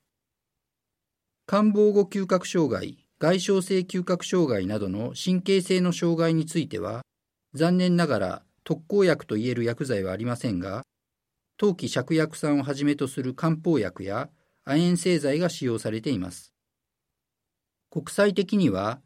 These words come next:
匂い物質を用いた嗅覚刺激療法が広く行われており、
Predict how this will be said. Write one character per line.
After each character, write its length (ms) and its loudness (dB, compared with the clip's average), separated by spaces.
匂 220 2
い 80 0
物 160 0
質 240 -6
を 60 2
用 140 -2
い 280 -6
た 380 -8
嗅 180 -2
覚 240 -2
刺 140 -6
激 260 -2
療 180 2
法 200 -2
が 140 2
広 260 2
く 140 -2
行 160 -6
わ 160 -4
れ 80 -4
て 140 -8
お 100 -6
り、 280 -10